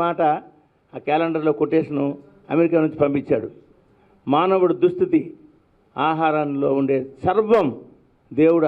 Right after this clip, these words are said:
ఆహారంలో పెట్టాడు. అంటే ఇక్కడ ఎదురుగా గోంగూర విపరీతంగా ఉంది, గోంగూరలో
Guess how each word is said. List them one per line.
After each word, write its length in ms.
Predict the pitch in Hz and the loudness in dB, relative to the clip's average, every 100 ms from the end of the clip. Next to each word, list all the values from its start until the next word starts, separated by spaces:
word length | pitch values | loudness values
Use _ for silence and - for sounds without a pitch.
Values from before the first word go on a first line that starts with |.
| 143 | -2
ఆహారంలో 340 | 143 143 139 | -4 -4 -4
పెట్టాడు. 380 | 131 131 131 107 - _ _ _ _ _ _ _ _ | -4 -4 -6 -8 -20 _ _ _ _ _ _ _ _
అంటే 160 | 135 175 | -2 0
ఇక్కడ 140 | 147 147 | 2 2
ఎదురుగా 420 | 151 165 165 143 151 - _ _ _ _ _ _ _ _ _ | 4 4 2 -2 -6 -10 _ _ _ _ _ _ _ _ _
గోంగూర 460 | 127 143 160 160 160 | 0 4 4 4 2
విపరీతంగా 460 | 147 143 139 135 123 | 0 -2 -2 -2 -4
ఉంది, 180 | 117 107 - _ _ - | -6 -10 -18 _ _ -4
గోంగూరలో 800 | 131 175 196 196 190 196 190 | 2 4 4 4 4 4 2